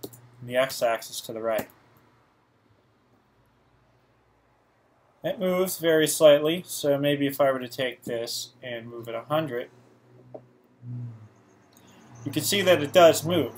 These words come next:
Now what if I was to want to animate this? And that's where things get interesting. Well, if I wanted to, I could do something like ten times time. And now once I do this,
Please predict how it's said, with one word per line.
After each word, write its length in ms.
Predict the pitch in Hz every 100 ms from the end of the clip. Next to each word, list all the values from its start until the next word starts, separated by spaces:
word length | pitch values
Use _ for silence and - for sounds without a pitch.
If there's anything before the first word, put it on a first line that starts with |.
| - - - -
Now 100 | 160
what 100 | 240
if 140 | 247
I 100 | 220
was 220 | 196 180 -
to 100 | 175
want 180 | 165
to 120 | 156 151
animate 480 | 202 160 120 -
this? 340 | 127 - - -
And 140 | 147
that's 240 | 160 175 -
where 100 | 156
things 280 | 143 139 -
get 160 | 127
interesting. 500 | 147 143 127 - 85 - -
Well, 160 | 143
if 140 | 135 143
I 80 |
wanted 300 | 139 196 196
to, 280 | - 131 123
I 140 | 135 127
could 160 | 135
do 120 | 143
something 380 | 139 156 143 143
like 240 | 127 123 -
ten 320 | 156 147 143
times 460 | - 131 120 117
time. 500 | - - 170 143 120 - - - - _ _ _ _ _ _ _ _ _ _
And 120 | 131 131
now 260 | 170 190
once 220 | 165 143
I 120 | 147 139
do 240 | 147 147
this, 560 | 165 180 135 - -